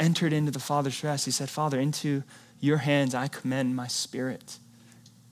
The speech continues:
And Jesus was reunited with the Father, and he enjoyed again that eternal, happy, perfect rest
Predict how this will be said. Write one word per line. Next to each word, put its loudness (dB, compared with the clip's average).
And -4
Jesus 0
was -4
reunited 2
with -4
the -8
Father, -2
and -4
he 4
enjoyed 4
again 2
that 0
eternal, -2
happy, 0
perfect -2
rest -2